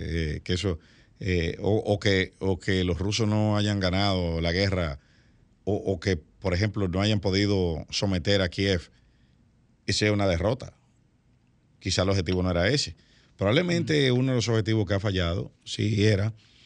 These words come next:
Speaker 1: <clears throat> el de derrocar al gobierno de Zelensky.
Speaker 2: Sí.
Speaker 1: En ese, eh, ese objetivo
Speaker 2: Al
Speaker 1: no se
Speaker 2: inicio,
Speaker 1: consiguió.
Speaker 2: al inicio, sí.
Speaker 1: Eh, probablemente. Pero proba-,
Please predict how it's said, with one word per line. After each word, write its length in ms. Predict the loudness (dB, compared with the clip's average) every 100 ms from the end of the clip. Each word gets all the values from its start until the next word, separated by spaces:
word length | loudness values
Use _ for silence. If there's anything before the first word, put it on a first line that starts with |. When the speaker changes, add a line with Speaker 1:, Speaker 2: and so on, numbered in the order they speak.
| -20
Speaker 1:
<clears throat> 560 | _ _ 2 2 2 2
el 420 | 4 4 2 2
de 80 | 2
derrocar 400 | 0 0 2 2
al 80 |
gobierno 280 | 2 0 -2
de 60 | -2
Zelensky. 440 | -2 -2 -4 -10 -18 -16
Speaker 2:
Sí. 240 | -14 -16 -20 _ _ _ _ -14 -4
Speaker 1:
En 140 | 0
ese, 420 | 2 2 0 -2 -4
eh, 160 | -4 0
ese 220 | 0 0
objetivo 300 | 0 0 0
Speaker 2:
Al 120 | 2 2
Speaker 1:
no 120 | 2
se 80 | 2
Speaker 2:
inicio, 20 |
Speaker 1:
consiguió. 360 | -2 -2 -4 -6
Speaker 2:
al 120 | -6
inicio, 420 | -6 -8 -10 -18
sí. 80 | -20 -20 -20 -20 -10
Speaker 1:
Eh, 120 | -6
probablemente. 680 | -2 2 4 2 0 -2 -6
Pero 300 | 0 2 2
proba-, 300 | 2 -2 -2